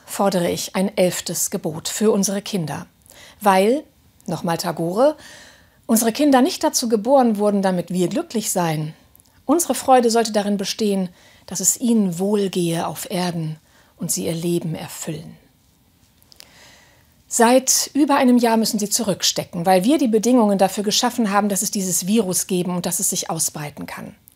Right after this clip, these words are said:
Die nächste Corona-Welle wird voraussichtlich durch die Schulen rauschen. Und wir sehen, für vieles gibt es eine Lobby, vor allem wenn es mit F anfängt. Flugzeuge, Fahrzeuge, Fußball. Für Kinder nicht.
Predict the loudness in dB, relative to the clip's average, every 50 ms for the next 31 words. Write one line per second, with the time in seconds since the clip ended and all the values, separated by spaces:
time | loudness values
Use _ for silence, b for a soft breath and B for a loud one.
0 | b b b b b b b 0 2 4 4 4 2 0 -2 -2 -2 0 2 2
1 | 2 2 4 4 4 4 2 2 0 -2 -4 -4 -4 -2 -2 -2 -2 -2 -4 -8
2 | -8 -8 -8 -8 -8 -8 -10 -10 -10 -8 -6 -6 -4 -4 -2 -2 -2 -2 -4 -6
3 | -6 -6 -4 -4 -4 -6 -6 -8 -10 b b b b b b b b b b b
4 | b b _ _ _ -8 -6 -2 0 0 2 2 2 2 2 2 2 2 0 -2
5 | -6 _ _ _ _ _ _ -12 -10 -8 -6 -4 -2 0 0 2 0 0 -2 -6
6 | -8 -8 -8 -6 -4 -4 -4 -2 -2 -2 -4 -4 -6 -10 -6 -4 -2 0 2 2
7 | 4 2 2 0 -2 -2 -4 -4 -6 -8 -8 -8 -8 -10 -10 -10 -10 -10 -12 -12
8 | -14 -12 -12 -12 -14 -12 -8 -6 -6 -6 -4 -2 0 2 2 2 0 -4 -4 -4
9 | -4 -2 0 0 0 0 0 0 -4 -6 -6 -6 -6 -4 -2 0 2 2 2 0
10 | B B B B B B B B B B B B _ _ _ _ _ _ -12 -12
11 | -8 -4 -2 0 2 2 2 2 0 -2 -4 -6 -8 -12 -12 -10 -8 -8 -8 -10